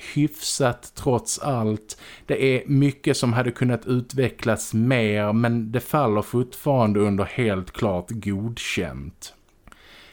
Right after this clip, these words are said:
Skådespeleriprestationerna är väl sisådär. Den som är bäst är ju helt klart Angelina Jolie i rollen som Maleficent.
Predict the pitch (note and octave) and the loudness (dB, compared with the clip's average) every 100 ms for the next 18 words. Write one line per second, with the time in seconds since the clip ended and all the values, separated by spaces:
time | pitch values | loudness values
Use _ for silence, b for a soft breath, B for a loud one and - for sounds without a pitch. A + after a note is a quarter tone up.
0 | B - - F3 F3 - F3 E3 D#3+ F3 | B -4 4 4 4 2 0 2 4 2
1 | F3+ E3+ - D3+ - D#3+ D#3 D3+ D3 C#3+ | 2 -2 0 -2 2 2 4 2 2 0
2 | - D3+ C3+ C3 C3 B2 - - - C#3 | 0 0 2 2 2 2 -2 -4 0 2
3 | A2+ - G#2+ A2 G2 F2 E2+ F#2+ B2+ C#3 | 2 0 0 0 -2 -4 -6 -2 0 2
4 | B2+ C#3 C3+ B2 C3+ C3+ - - - C#3+ | 2 0 0 0 2 0 0 -6 -2 0
5 | A2 G#2+ - C3+ G#2+ - - A2+ G2 A2 | 2 0 0 0 0 -4 0 2 2 0
6 | A2+ G2+ G#2 G#2 G2+ G2+ G2+ G2 G#2 G2 | 0 2 2 2 2 2 0 0 0 0
7 | F2+ G2+ F2+ G#2 F#2+ F#2 F2+ F2+ - B2 | -2 -4 -2 -2 0 -2 -2 -2 0 0
8 | F2+ F2 F2 F2+ - F2+ - G2 E2 E2+ | 0 -2 -4 -6 -8 -8 -6 -6 -6 -10
9 | - | -14